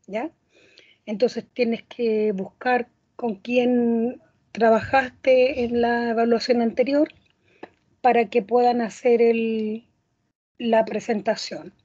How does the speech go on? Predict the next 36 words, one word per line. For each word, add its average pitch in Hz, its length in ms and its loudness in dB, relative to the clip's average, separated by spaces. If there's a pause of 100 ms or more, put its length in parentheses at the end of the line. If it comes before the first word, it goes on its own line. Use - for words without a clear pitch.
(960)
Eh, 214 800 2 (100)
la 220 180 2
presentación, 220 540 -2
como 240 260 0
te 233 100 0
decía, 240 520 2
vale 214 260 0
un 208 140 -4
treinta 247 320 0
por 269 160 0
ciento. 247 720 -2
Esa 233 280 -2
nota 226 600 0
es 208 80 -2
más 220 280 -2
valiosa 240 440 0
que 247 120 0
las 240 200 -2
anteriores 233 500 0
porque 233 300 -6
las 202 200 -2
anteriores 220 640 0 (680)
valían 220 420 2
un 190 160 -2
veinte 247 380 -2
y 262 100 -4
un 262 160 -2
veinte. 180 460 -4 (1000)
Esta 202 280 -4
va 208 100 0
a 180 60 -6
costar - 480 -4
un 175 180 -4
treinta 233 380 0
por 170 160 -14
ciento. 156 400 -14